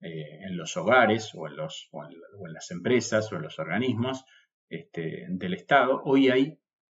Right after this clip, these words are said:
eh, solamente nueve millones de teléfonos fijos, ¿sí? Y es más, es un número, este, en que, que va bajando, porque la gente no, no los quiere, ¿sí?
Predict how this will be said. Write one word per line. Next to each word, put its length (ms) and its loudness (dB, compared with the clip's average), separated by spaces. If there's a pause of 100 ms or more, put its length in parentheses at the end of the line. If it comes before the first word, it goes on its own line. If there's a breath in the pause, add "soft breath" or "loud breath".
(120)
eh, 260 -4
solamente 1040 -2
nueve 540 4
millones 880 -4
de 240 0
teléfonos 600 -8
fijos, 540 -14
¿sí? 300 -6 (240 soft breath)
Y 100 2
es 100 -2
más, 340 0
es 220 -8
un 140 2
número, 560 2 (360)
este, 560 -8
en 260 0
que, 420 -4 (100)
que 120 -8
va 140 0
bajando, 540 0
porque 280 -6
la 140 -6
gente 400 -2
no, 280 -4
no 120 -6
los 140 -10
quiere, 380 0 (120)
¿sí? 260 -8